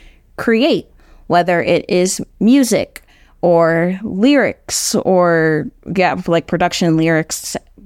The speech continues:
was just singing, or even, like, the videos I make for my jobs, uh, with the content creation. My goal and, or my life passion and my purpose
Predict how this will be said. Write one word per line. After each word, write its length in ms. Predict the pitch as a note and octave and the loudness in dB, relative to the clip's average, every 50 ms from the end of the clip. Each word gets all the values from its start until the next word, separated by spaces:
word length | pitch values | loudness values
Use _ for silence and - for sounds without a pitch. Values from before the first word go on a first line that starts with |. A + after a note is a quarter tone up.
| - F#3 - | -20 -12 -8
was 220 | F#3 F#3 - - | -6 -6 -6 -2
just 220 | - A3 G3+ - - | -2 -2 -2 -2 -4
singing, 640 | - - - F3 E3+ E3+ F3 F#3 G3 G#3+ A#3 A#3 - _ _ - _ - - _ | -4 -2 -2 0 0 2 2 2 2 2 0 0 -2 _ _ -20 _ -20 -8 _
or 200 | - A3+ A3+ A3+ | 0 2 2 2
even, 360 | A3 - C4 C4+ C#4 C#4+ C#4+ | 0 2 2 4 4 4 4
like, 160 | C#4 C#4 C4+ | 2 2 0
the 100 | - D4 | 0 -2
videos 480 | C#4+ C#4 D#4 D4+ D#4 D4+ C4+ B3+ A#3 A3+ | 0 0 0 2 2 2 2 0 0 0
I 160 | - - G#3 | 0 0 2
make 300 | G3+ G3 F#3+ G3 F#3+ - - - A3 | 2 2 0 -2 -4 -6 -14 -14 -16
for 580 | - _ - - G#3 G3 G3 G3 G3 G3 G3 F#3+ | -16 _ -4 0 0 2 2 2 2 0 0 0
my 220 | G#3 G#3 G#3 A3 | -2 0 0 0
jobs, 600 | G#3+ A#3+ C4+ D4 C4+ G#3+ E3+ D#3+ E3 - - - | 0 0 2 2 2 2 0 -2 -4 -8 -8 -2
uh, 260 | - D#3 D#3+ D#3+ D#3+ D#3 | 0 0 2 0 0 0
with 160 | - F3 - | -2 -2 -2
the 80 | - G#3+ | -4 -6
content 460 | - - B3 D4+ D4+ - C4+ - - | -2 -2 -2 -2 0 0 -2 -2 0
creation. 500 | - G3 E3+ E3+ - - D#3 C#3+ C#3+ C3 | 0 0 0 0 -2 -2 0 2 2 2
My 140 | D#3+ D#3+ D3+ | 2 0 -2
goal 580 | D3+ - - F#3 G3+ G#3 A3+ A#3 B3 C4 B3+ - _ _ _ _ _ _ - | -2 -2 0 0 2 2 2 2 0 -2 -4 -8 _ _ _ _ _ _ -2
and, 300 | F#3+ F3+ E3+ D#3 C3+ - | 0 0 0 0 -2 0
or 180 | - F#3+ F#3 F3 | 0 0 0 0
my 340 | F#3+ F#3 F#3 F3+ E3+ E3+ E3+ F3+ - - | 0 0 2 2 0 0 -2 -4 -6 -4
life 340 | F#3+ F3 F#3 A3+ C4+ - | 0 0 0 0 -2 -4
passion 600 | - - B3+ A3+ A3 A3+ - - G#3+ G3+ G3+ G3 | -4 -4 -4 -2 -2 -2 -2 0 0 2 2 0
and 300 | - - F#3 F#3+ G3 G#3 | 0 0 0 0 2 2
my 140 | G3+ G3 G3 | 2 2 0
purpose 720 | G3 - - G3+ F#3+ F#3 - D3+ D3+ E3+ - - - - | -2 -2 -2 -4 -2 0 0 0 0 0 -2 -6 -8 -10